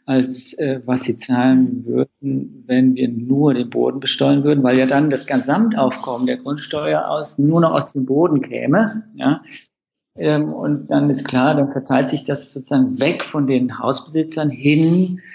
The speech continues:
zu den, äh, Baulandbesitzern.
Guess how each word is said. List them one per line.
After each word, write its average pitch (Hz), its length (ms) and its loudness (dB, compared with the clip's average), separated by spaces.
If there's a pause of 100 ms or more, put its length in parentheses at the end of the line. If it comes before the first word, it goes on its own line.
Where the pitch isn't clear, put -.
(140)
zu 147 220 0
den, 143 680 0
äh, 131 640 2
Baulandbesitzern. 120 1500 -2